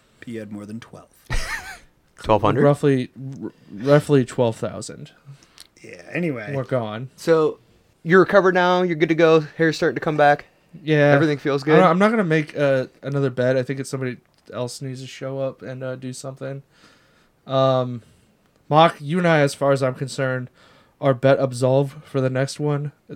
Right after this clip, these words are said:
Speaker 3: I, I really think we need to have Chad,
Speaker 1: I have a
Speaker 3: Shaq,
Speaker 1: gambling
Speaker 3: or Hulse
Speaker 1: problem, and I'm very,
Speaker 3: jump in.
Speaker 1: very confident.
Speaker 3: I'm
Speaker 1: So
Speaker 3: off.
Speaker 2: So am I. So I think we're gonna have to come to terms with something. The problem is we don't exactly play against each other a lot.
Speaker 1: If I see an opportunity to take down someone that I hate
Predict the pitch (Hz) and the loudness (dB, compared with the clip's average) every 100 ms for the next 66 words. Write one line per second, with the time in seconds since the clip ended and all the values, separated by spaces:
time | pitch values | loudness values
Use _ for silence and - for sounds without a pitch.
0 | - 131 127 127 127 135 127 127 127 123 | -10 -8 -6 -6 -2 0 0 -4 -8 -8
1 | 123 120 117 - 120 117 117 - - 135 | -6 -6 -6 -6 -4 -4 -6 -10 -8 -6
2 | 131 135 131 143 123 - 143 143 139 139 | -2 2 2 2 0 0 2 2 0 -4
3 | 143 123 123 113 123 127 131 120 123 120 | -6 -10 -8 -6 -2 -2 -2 -4 -4 -6
4 | 113 117 107 104 101 104 - _ _ _ | -6 -10 -12 -14 -14 -14 -18 _ _ _
5 | - - 160 143 131 123 - - 151 143 | -10 2 4 6 6 4 2 4 6 8
6 | 117 107 113 127 98 - 110 101 - 151 | 6 2 2 2 2 2 0 0 -2 -4
7 | 131 120 123 110 - 117 107 95 - 175 | -2 -2 -2 -4 -6 -8 -8 -8 -4 -4
8 | 151 98 - 98 104 98 - 180 170 117 | -4 -8 -6 -4 -4 -6 -2 2 2 2
9 | 107 104 156 196 156 156 147 117 - - | -4 -6 -8 -8 -6 -6 -6 -10 -10 -6
10 | 131 95 113 139 - 104 - 92 98 92 | -6 -6 -6 -6 -6 -10 -8 -8 -6 -6
11 | 85 - 160 165 170 - - 180 185 190 | -6 -4 -4 -2 -2 -2 -4 -4 -4 -2
12 | 160 156 151 143 147 143 135 127 120 - | -2 -4 -4 -6 -6 -6 -6 -8 -10 -10
13 | 135 120 127 127 117 - 127 127 127 120 | -10 -8 -8 -8 -8 -8 -8 -8 -8 -10
14 | 120 160 127 107 - | -10 -10 -12 -12 -20